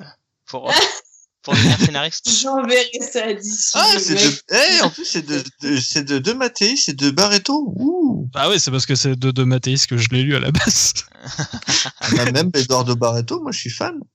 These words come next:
Speaker 4: Ah ouais ?
Speaker 3: C'est, ah, c'est classe, Barreto.
Speaker 4: Ah, j'avoue, c'est classe.
Speaker 1: Ouais, mais
Speaker 4: Mais,
Speaker 1: le
Speaker 4: euh,
Speaker 1: problème, c'est, est-ce qu'il devient, p-, pour moi, euh, il deviendrait
Speaker 3: Pour
Speaker 1: pas
Speaker 3: moi, il peut,
Speaker 1: Batman.
Speaker 3: pour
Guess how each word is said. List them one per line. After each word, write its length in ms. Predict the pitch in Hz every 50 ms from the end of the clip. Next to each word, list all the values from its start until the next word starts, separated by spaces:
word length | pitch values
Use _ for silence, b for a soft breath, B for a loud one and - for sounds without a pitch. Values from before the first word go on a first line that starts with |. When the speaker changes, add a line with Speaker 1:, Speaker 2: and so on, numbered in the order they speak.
| _ _ _ _ _ _ _ -
Speaker 4:
Ah 80 | 220 214 202
ouais ? 140 | 269 285 381 392 - _ _ _
Speaker 3:
C'est, 200 | - - - - -
ah, 120 | - 117
c'est 200 | - - 120 113
classe, 280 | 113 - - 202 - - -
Barreto. 440 | 117 113 113 113 113 113 - 123 120 - _ _ _ _ -
Speaker 4:
Ah, 120 | - 214
j'avoue, 240 | 196 143 143 196 233 170
c'est 160 | - 127 120
classe. 340 | - 220 226 175 - - - _ -
Speaker 1:
Ouais, 80 | 135 127
mais 60 | 160 175
Speaker 4:
Mais, 80 | 180 135
Speaker 1:
le 40 |
Speaker 4:
euh, 40 | 120
Speaker 1:
problème, 360 | 120 160 165 175 185 190 190
c'est, 140 | 170 - 175
est-ce 220 | - - 170 - -
qu'il 140 | - 240 190
devient, 200 | 185 196 175 135 131 -
p-, 140 | - 143 131
pour 240 | - - 147 131
moi, 260 | 151 202 285 320 262 196
euh, 640 | 160 143 139 135 131 127 127 127 127 127 120 135 - - -
il 80 | 123 135
deviendrait 280 | 123 123 127 123 127 -
Speaker 3:
Pour 100 | 147 160
Speaker 1:
pas 60 | 160
Speaker 3:
moi, 100 | 202 240
il 60 | 208
peut, 80 | 175 190
Speaker 1:
Batman. 280 | - 330 247 170
Speaker 3:
pour 20 | 127